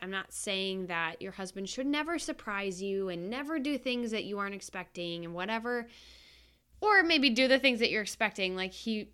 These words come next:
you, you think, like, "Well, he should know me by now." Well, y-, yes and no, okay? Like, give him grace that he's trying to, and he's got his own stuff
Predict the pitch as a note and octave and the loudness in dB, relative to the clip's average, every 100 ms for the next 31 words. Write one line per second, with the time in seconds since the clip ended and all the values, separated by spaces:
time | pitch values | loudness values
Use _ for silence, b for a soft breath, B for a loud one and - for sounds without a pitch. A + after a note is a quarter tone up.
0 | - G3+ F#3+ G3 A#3 D#4 C#4+ G3 F#3 - | -10 -6 -6 -4 2 4 4 2 2 -2
1 | F3+ - - G3+ D4+ D4 C#4+ C4+ D4 C#4 | -6 -6 -10 -8 -4 -2 0 0 2 2
2 | G3 D#3+ D#3 - F#3 - B3 C4 C4 - | 0 -4 -8 -8 -14 -6 -2 -2 -2 -8
3 | _ _ _ _ _ - - - C4 D4 | _ _ _ _ _ -16 -14 -8 -4 -4
4 | - D4 D#4 E4+ - - - _ G#3 - | -2 -2 0 0 -4 -12 -20 _ -16 -10
5 | G3+ G#3+ B3 - A3 G#3+ A#3+ A3+ B3+ A3+ | -8 -6 -6 -6 -8 -4 -6 -4 -6 -6
6 | G3+ F#3+ F#3 - - G3 G#3+ - G3+ F#3+ | -4 -6 -8 -12 -14 -12 -12 -12 -10 -8
7 | F#3+ G3 F#3 F#3 F#3 B3+ D#4 A#3+ F#3 - | -8 -8 -8 -8 -8 -4 -4 -2 -4 -4
8 | G3+ - F#3 F#3 F#3 - F3+ F3 - | -10 -8 -8 -8 -6 -2 0 -2 -4